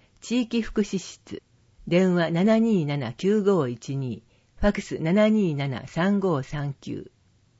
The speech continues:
星を見る会。対象、第六中学校区の小中学生、またはその保護者。小学生は保護者同伴。日時、九月三日水曜日午後七時から八時。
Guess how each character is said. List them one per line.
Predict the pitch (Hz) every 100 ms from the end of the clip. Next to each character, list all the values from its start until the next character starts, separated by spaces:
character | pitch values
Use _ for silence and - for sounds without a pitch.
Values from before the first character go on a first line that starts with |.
| _ _ _ _ _ _ _ _ _ _ _
星 | 202 - 269
を | 254
見 | 247 240
る | 156
会。 | - 123 113 - _ _ _ _ _ _
対 | 165 175
象、 | 175 170 147 147 - _ _ _ -
第 | 180 240
六 | 247 240
中 | 226 240 233
学 | 226 233
校 | - 208
区 | 180 135
の | 127 135
小 | - 208 214
中 | - 214
学 | 196 175
生、 | - 117 110 - _ -
ま | 156
た | 220 202
は | 139
そ | -
の | 170 156
保 | 139
護 | 139 -
者。 | - - - _ _ _ _ _ _
小 | - - 247
学 | 247 247
生 | - 156
は | 127 113
保 | 143
護 | 180
者 | 208 135
同 | 127 131 131
伴。 | 117 - - _ _ _ _ _ _ _ _
日 | 220 220 175
時、 | 123 117 - _ _ _ -
九 | 269
月 | 240 220 156
三 | 147
日 | - 202
水 | 190 196 185
曜 | 185 160 123
日 | 117 -
午 | 196 214
後 | 180
七 | 151 202
時 | 185
か | - 120
ら | 120
八 | - - 147
時。 | - -